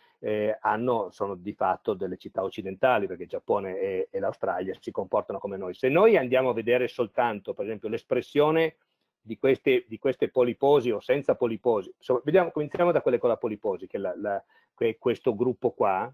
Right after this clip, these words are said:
che è questo, il primo gruppo, questo gruppo qua. Quindi andiamo a vedere un parametro, quello della,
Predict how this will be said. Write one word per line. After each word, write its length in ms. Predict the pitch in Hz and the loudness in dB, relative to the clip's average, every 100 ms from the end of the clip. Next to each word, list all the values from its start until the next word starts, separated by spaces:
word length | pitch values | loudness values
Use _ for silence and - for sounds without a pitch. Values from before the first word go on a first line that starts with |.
| _ | _
che 140 | - | -12
è 60 | 98 | -10
questo, 360 | - 95 - 92 | -10 -10 -10 -10
il 100 | 92 | -10
primo 260 | 104 98 | -8 -6
gruppo, 340 | 92 101 - - | -4 -4 -6 -10
questo 260 | 101 107 | -10 -10
gruppo 260 | 95 104 107 | -10 -8 -4
qua. 240 | 98 90 - - _ | -4 -4 -10 -20 _
Quindi 200 | 156 117 | 0 4
andiamo 200 | 151 165 | 4 6
a 40 | |
vedere 340 | 135 139 147 139 | 4 4 4 4
un 140 | 151 | 2
parametro, 600 | 156 135 120 98 95 98 | 4 4 2 0 -8 -6
quello 180 | - 113 | -2 -2
della, 340 | 104 104 107 | -2 -2 -4